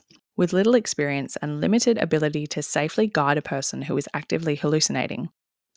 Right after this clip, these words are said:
Also, the tourists to these types of centres are not usually appropriately vetted for mental illnesses and contraindicated medications, and this can be a recipe for disaster. The remote jungle city of Iquitos in Peru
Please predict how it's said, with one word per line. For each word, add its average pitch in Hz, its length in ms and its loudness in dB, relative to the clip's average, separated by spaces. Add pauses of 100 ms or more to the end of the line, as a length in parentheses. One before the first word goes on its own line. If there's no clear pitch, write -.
Also, 180 360 4
the 170 100 2
tourists - 500 0
to 165 280 0
these 147 200 0
types - 300 -4
of 139 80 -6
centres 139 480 -4
are 143 80 -2
not 160 300 -2
usually 151 340 0
appropriately 139 580 -4
vetted 151 420 -2 (180)
for 160 100 -6
mental 143 300 -2
illnesses 170 560 2
and 147 180 -4
contraindicated 139 680 -4
medications, 165 920 -2 (460)
and 170 100 4
this 214 120 0
can 269 120 4
be 208 140 6
a 160 60 6
recipe 147 340 0
for 151 120 -6
disaster. 139 640 -2 (920)
The 170 100 6
remote 175 340 4
jungle 156 260 0
city 151 280 0
of 147 80 -2
Iquitos 160 640 -2
in 165 80 -2
Peru 143 440 -2